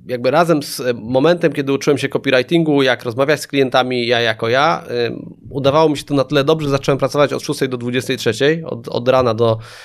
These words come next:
do pełnego wieczora i wtedy właśnie powiedziałem, że coś tu nie gra, <laughs> tak,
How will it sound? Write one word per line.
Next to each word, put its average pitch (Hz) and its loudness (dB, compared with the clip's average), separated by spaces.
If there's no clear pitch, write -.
do 120 2
pełnego 127 2
wieczora 147 0
i 143 0
wtedy 143 -2
właśnie 131 -4
powiedziałem, 135 0
że 135 0
coś 127 -4
tu 147 -2
nie 151 2
gra, 139 0
<laughs> - -10
tak, - -4